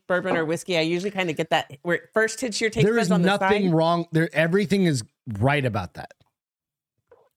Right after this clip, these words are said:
Speaker 1: Yeah. <sighs> I can die happy now.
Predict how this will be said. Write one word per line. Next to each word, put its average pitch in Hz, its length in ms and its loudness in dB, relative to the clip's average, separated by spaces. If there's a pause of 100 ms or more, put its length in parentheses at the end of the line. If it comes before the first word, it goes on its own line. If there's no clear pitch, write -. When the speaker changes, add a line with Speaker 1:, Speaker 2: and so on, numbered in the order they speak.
(1400)
Speaker 1:
Yeah. 139 180 -10
<sighs> - 60 -20 (2250)
I 190 880 -20
can 190 100 -6
die 185 120 -2
happy 156 280 -8
now. 139 200 -12